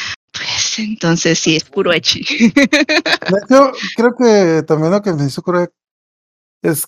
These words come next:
Speaker 2: que, bueno, obviamente, pues, para los hombres les llama la atención por el ecchi, pero a muchas mujeres llamó la atención, pues, por la parte del cosplay, porque sí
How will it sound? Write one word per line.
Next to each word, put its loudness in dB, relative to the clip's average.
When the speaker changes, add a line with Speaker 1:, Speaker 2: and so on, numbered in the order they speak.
Speaker 2:
que, 2
bueno, 2
obviamente, 2
pues, -6
para 0
los -4
hombres 2
les 0
llama -2
la -2
atención -6
por -2
el 0
ecchi, -2
pero 8
a 8
muchas 4
mujeres 6
llamó 6
la 6
atención, 0
pues, -8
por -6
la -2
parte -6
del -8
cosplay, -2
porque -12
sí -6